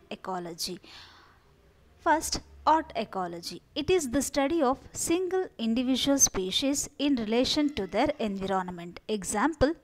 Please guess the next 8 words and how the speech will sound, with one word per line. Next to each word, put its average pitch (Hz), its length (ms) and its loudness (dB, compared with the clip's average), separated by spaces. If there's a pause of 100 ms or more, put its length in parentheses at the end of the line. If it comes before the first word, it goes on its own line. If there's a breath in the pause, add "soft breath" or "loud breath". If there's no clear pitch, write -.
(220)
tree 339 200 2
species. - 720 -2 (400 loud breath)
Second 294 400 -2
one 214 160 -2
is 208 100 -6
the 214 140 -2
syn 294 300 2 (100)
ecology. 208 720 0